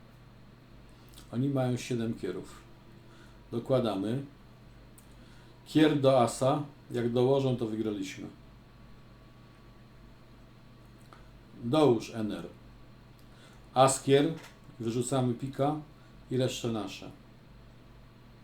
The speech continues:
Ojej. Ojej. Co to jest? Będzie przebijał?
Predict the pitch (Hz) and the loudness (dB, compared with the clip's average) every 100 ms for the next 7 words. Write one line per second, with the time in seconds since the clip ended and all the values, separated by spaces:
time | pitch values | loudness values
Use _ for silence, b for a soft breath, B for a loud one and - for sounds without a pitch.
0 | - - - - - - 107 101 107 - | -20 -20 -20 -20 -18 -12 -10 -10 -12 -18
1 | - - - - - - - B B B | -20 -20 -20 -20 -20 -20 -20 B B B
2 | B B B - 123 120 120 110 B B | B B B -4 2 4 4 2 B B
3 | B B B B - - - - - - | B B B B -20 -20 -20 -20 -20 -20
4 | - 151 185 180 160 131 - - - - | -8 -2 4 8 8 6 2 -10 -20 -20
5 | - 113 117 143 - 143 127 120 131 175 | -8 -2 0 2 2 4 6 10 10 8